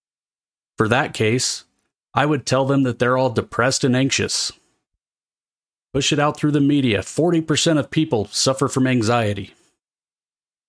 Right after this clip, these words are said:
Those medications we've been pushing on you haven't been working too well. So we're going to allow the medicinal use of this wonderful plant that cures all diseases.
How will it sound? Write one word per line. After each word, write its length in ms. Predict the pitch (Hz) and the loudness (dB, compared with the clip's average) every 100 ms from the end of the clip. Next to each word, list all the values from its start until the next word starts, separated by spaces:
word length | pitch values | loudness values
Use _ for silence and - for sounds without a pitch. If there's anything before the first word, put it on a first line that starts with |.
| _ _ _ _ _ _ _ _ | _ _ _ _ _ _ _ _
Those 160 | 104 | -2
medications 760 | 113 120 117 - 160 - 123 101 | 0 0 0 0 -2 0 -2 0
we've 140 | 110 | -2
been 160 | 107 98 | 0 0
pushing 400 | - 113 135 123 | 0 0 0 0
on 160 | 131 | 2
you 120 | 143 120 | 0 0
haven't 320 | 120 156 135 | 0 0 0
been 140 | 147 | 0
working 380 | 135 165 - 104 | 0 -2 -2 -2
too 180 | - 101 | 0 0
well. 300 | 95 - - _ _ _ _ _ _ _ _ _ | 0 -2 -8 _ _ _ _ _ _ _ _ _
So 140 | - | -6
we're 220 | 101 143 | 0 0
going 300 | 160 131 120 | 2 2 2
to 180 | 110 113 | 0 0
allow 320 | 104 110 120 | 0 2 2
the 100 | 117 | 2
medicinal 720 | 92 92 92 123 135 - 135 | 0 0 -2 0 2 2 2
use 400 | 123 104 110 113 | 2 2 2 0
of 120 | 101 92 | -4 -2
this 300 | 98 - - | -2 -2 -6
wonderful 680 | - 151 170 160 139 127 | -2 0 2 2 0 -2
plant 400 | - - 117 104 | -2 0 0 0
that 160 | 117 - | -4 -6
cures 440 | - 135 131 120 | -2 0 2 2
all 180 | 113 113 | 2 0
diseases. 680 | 104 95 98 87 87 - - | 0 0 0 -2 -4 -10 -10